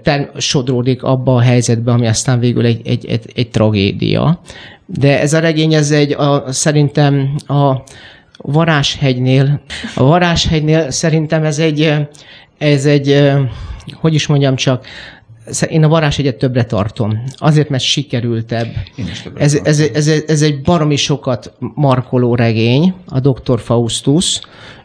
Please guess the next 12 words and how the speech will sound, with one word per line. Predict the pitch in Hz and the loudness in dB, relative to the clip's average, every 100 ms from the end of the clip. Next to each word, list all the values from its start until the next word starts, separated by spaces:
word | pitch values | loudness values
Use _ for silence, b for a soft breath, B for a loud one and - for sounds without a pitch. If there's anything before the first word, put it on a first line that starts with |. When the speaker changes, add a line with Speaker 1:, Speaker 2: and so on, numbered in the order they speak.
| - | -2
Speaker 1:
ö, | 139 139 131 - - | 2 4 2 -2 -8
és | - 139 123 - | -2 0 0 -4
zokognivaló, | 127 165 156 139 131 123 113 120 127 | -2 -2 0 -2 0 0 2 2 2
mert | 131 127 | 2 2
ez | |
a | 127 | 2
né-, | 131 - | 0 0
ez | 127 | 0
a | |
német | 131 131 117 | 2 2 0
tragédia | 117 113 107 87 87 85 | -2 -2 -2 -4 -4 -4
regénye. | 87 78 64 55 50 | -6 -6 -6 -8 -10